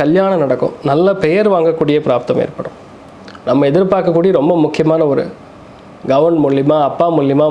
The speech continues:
மூத்த பையன் மூலியமா, வெளிநாடுகள்ல இருக்கக்கூடிய குழந்தைகள் மூலியமாக நிறைய நல்ல விஷயங்கள் நடக்கிறது. சந்தோஷம் மிக அதிகமாக இருக்கிறது. நீங்க என்ன நினைச்சாலும் சரி, எல்லாமே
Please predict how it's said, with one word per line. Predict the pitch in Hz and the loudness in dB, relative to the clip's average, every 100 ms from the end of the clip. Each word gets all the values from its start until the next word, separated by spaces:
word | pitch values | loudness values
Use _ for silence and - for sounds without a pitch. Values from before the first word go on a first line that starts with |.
| 143 | 2
மூத்த | 190 185 160 | 0 0 0
பையன் | 135 151 156 | 0 2 0
மூலியமா, | 131 127 143 143 | 0 0 2 2
வெளிநாடுகள்ல | 160 190 196 185 175 170 | 2 2 2 2 2 2
இருக்கக்கூடிய | 156 160 180 202 | 0 0 0 0
குழந்தைகள் | 139 160 180 160 165 | 0 0 0 0 0
மூலியமாக | 147 139 135 131 196 | 2 0 0 0 0
நிறைய | 151 143 156 | 2 2 0
நல்ல | 135 170 | 0 0
விஷயங்கள் | 151 151 139 120 | -2 -2 0 -2
நடக்கிறது. | 123 - - - - - | -4 -10 -12 -20 -12 -4
சந்தோஷம் | 143 160 196 190 170 | -2 0 0 2 0
மிக | 151 156 | 2 2
அதிகமாக | 143 151 147 139 127 | 2 2 0 0 -4
இருக்கிறது. | - - - - - - - - - - - | -8 -16 -20 -20 -20 -20 -20 -20 -20 -20 -8
நீங்க | 135 131 131 | -2 0 2
என்ன | 143 196 190 | 2 2 0
நினைச்சாலும் | 175 170 190 190 | 0 0 0 0
சரி, | 180 139 143 | 0 0 2
எல்லாமே | 170 165 | 2 2